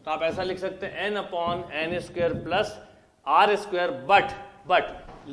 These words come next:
last term N upon five N है। अब यहां समझना है कि फाइव एन कब आया होगा, तो N upon n square तो हो गई, right, Plus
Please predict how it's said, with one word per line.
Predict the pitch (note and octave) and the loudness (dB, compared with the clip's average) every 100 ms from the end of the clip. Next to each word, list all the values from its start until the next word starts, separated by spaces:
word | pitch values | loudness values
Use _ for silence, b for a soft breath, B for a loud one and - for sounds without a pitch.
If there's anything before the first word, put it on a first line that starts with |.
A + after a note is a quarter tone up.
| D3+ | 0
last | F3+ A#3 A#3 | 4 4 2
term | A3 A3 A3 F3+ | 0 0 0 -2
N | G3+ A3 - - | -2 -4 -6 -12
upon | D3+ F3+ F3+ F#3+ F#3+ - | -8 -4 -4 -4 -6 -8
five | C#3 C#3+ | -8 -6
N | C#3+ C3+ | -8 -10
है। | - - b b b | -14 -20 b b b
अब | F#3 G3+ | 4 6
यहां | G3 G3+ C4+ | 4 6 4
समझना | A3+ A3+ A3+ A3 | 2 0 0 0
है | A3 | -2
कि | A3 | -4
फाइव | G#3 F3 F#3+ | 0 0 0
एन | G#3 | -2
कब | G3 F#3 | -2 2
आया | F#3 | 2
होगा, | F#3+ G3 | 2 -2
तो | G3 - | -4 -4
N | F#3+ G#3+ | -4 -4
upon | G3 F3+ E3 F3 F#3 - - _ _ - | -6 -4 -2 -2 -6 -18 -20 _ _ -10
n | D3 F#3 G#3 | -4 -2 -4
square | G#3 G#3 | -2 -2
तो | G3+ G#3 | 0 0
हो | F#3+ | 0
गई, | F#3 F3 F#3+ - - - - - _ _ _ _ _ _ _ _ _ | 2 0 -2 -12 -20 -20 -20 -20 _ _ _ _ _ _ _ _ _
right, | C#3+ A3 A3 - - - - | 0 0 0 -10 -20 -20 -6
Plus | G3+ A#3+ - | 2 2 2